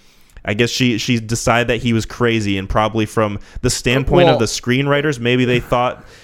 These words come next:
Speaker 1: "Oh, she should say this because maybe he, she thinks he's losing it because he's, like, missing his dead wife or whatever, and he's
Speaker 2: Yeah.
Speaker 1: not doing well under pressure." But it's like,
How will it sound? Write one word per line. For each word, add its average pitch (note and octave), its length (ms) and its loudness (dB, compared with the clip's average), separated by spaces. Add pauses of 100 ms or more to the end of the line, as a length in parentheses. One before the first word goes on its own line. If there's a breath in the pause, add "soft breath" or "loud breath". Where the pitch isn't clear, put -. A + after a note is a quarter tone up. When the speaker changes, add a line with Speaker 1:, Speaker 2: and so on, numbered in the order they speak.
(140 loud breath)
Speaker 1:
"Oh, B2+ 220 2
she B2+ 220 -2
should A#2 220 -4
say A2+ 240 0
this C#3 260 0
because A2 400 -2
maybe A2 340 0
he, G#2+ 160 -8
she A2+ 220 -2
thinks A2+ 260 -2
he's G#2 220 -2
losing A#2+ 340 0
it G#2 140 -2
because G#2+ 340 0
he's, G#2+ 180 -2
like, G2+ 200 0
missing G#2+ 320 -4
his G2+ 120 -2
dead G#2+ 240 2
wife B2 320 0
or A2 100 2
whatever, F#2+ 420 0
and F#2 100 -4
he's G#2+ 140 -2
Speaker 2:
Yeah. E3 80 4
Speaker 1:
not A2 160 0
doing A2+ 240 0
well A2 140 2
under G2+ 140 -4
pressure." A#2+ 380 -2
But G#2+ 160 -2
it's G#2 160 -4
like, G#2+ 300 0